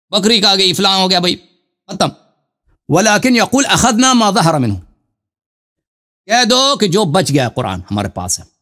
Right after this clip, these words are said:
है जी, है जी, जो जड़ा बच गया है, वो साढ़े कोल है। <laughs> ठीक है ना? ओए,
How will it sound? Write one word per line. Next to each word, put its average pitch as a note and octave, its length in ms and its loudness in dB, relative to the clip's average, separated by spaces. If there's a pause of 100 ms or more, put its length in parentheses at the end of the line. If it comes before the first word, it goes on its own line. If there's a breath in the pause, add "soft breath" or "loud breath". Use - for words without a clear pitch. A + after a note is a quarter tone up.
(800)
है A#2+ 100 -4
जी, - 160 -6 (420)
है D#4+ 120 -2
जी, F#4 160 0 (1040)
जो G#3+ 220 2
जड़ा A3+ 240 2
बच G#3 220 0
गया G#3+ 200 0
है, C4 220 0 (140)
वो A#3 120 2
साढ़े A3 300 2
कोल F#3 280 0
है। C#3 100 0 (1500)
<laughs> D#3 200 0
ठीक A#3+ 260 0
है C#4 60 2
ना? A#3+ 440 0
ओए, B3 380 0